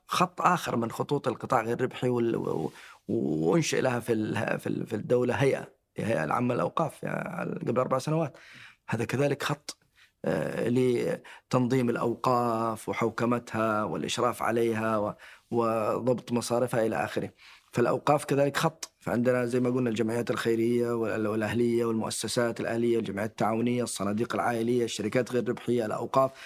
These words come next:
هذه كلها خطوط كثيرة وغيرها متنوعة متعددة، يع-، ينظمها أو ي-، يجمعها،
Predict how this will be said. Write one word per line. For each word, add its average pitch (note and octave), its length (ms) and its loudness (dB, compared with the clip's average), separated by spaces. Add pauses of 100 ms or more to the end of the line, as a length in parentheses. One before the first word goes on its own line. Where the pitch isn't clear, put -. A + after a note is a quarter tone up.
(160)
هذه E3 160 4
كلها G#3 340 2
خطوط F3+ 360 -2
كثيرة F3 300 2
وغيرها C3+ 400 2 (300)
متنوعة D#3 540 4
متعددة، D#3 680 2 (640)
يع-، C3+ 220 4
ينظمها C#3+ 580 4
أو B2+ 220 2
ي-، C3 240 2
يجمعها، D#3+ 640 2